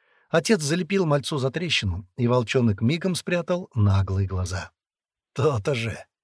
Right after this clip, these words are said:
дёрнул щекой Крент, вспоминая другого мальчишку, местного дурачка,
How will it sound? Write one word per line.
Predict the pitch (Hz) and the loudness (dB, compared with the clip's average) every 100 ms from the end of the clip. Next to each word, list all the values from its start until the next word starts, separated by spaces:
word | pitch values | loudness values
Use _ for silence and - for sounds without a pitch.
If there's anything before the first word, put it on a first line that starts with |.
| _ _ _ - | _ _ _ -8
дёрнул | 90 104 101 95 | 0 2 2 0
щекой | - 101 95 | -2 -4 -4
Крент, | 95 139 131 - | 0 -2 -2 -6
вспоминая | - - 113 113 117 113 | -10 -4 -2 0 2 0
другого | 123 151 202 139 | -2 -2 0 0
мальчишку, | 95 117 - 156 - 80 _ _ _ _ _ | 0 -2 -4 -6 -8 -16 _ _ _ _ _
местного | 117 131 101 120 117 | 0 2 2 0 0
дурачка, | 123 131 - 160 131 | 0 -2 -2 -2 -2